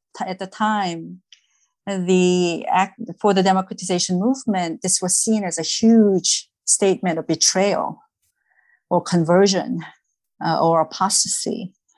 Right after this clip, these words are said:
Um, you know, I, if you look at them today, I, I would see more of an evolution of thought rather than, you know, uh, around, uh, about face.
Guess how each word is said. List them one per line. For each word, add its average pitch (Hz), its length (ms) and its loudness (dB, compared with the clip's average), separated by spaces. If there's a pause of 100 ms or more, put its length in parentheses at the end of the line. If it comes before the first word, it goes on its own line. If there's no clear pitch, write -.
(540)
Um, 175 580 2 (400)
you 196 80 -2
know, 180 80 2
I, - 200 -2 (460)
if 190 180 -2
you 226 80 6
look 220 180 2
at 220 80 2
them 214 100 2
today, 220 600 -4 (260)
I, 170 240 -2 (100)
I 180 220 0
would 254 160 6
see 196 220 2
more 170 220 0
of 156 80 -4
an 151 140 -4
evolution 165 600 0
of - 100 -6
thought - 460 -8 (520)
rather 160 380 0
than, 160 480 -6
you 165 100 -2
know, - 400 -6
uh, - 540 -4
around, 165 340 4
uh, - 460 -2
about 160 380 0
face. - 560 -4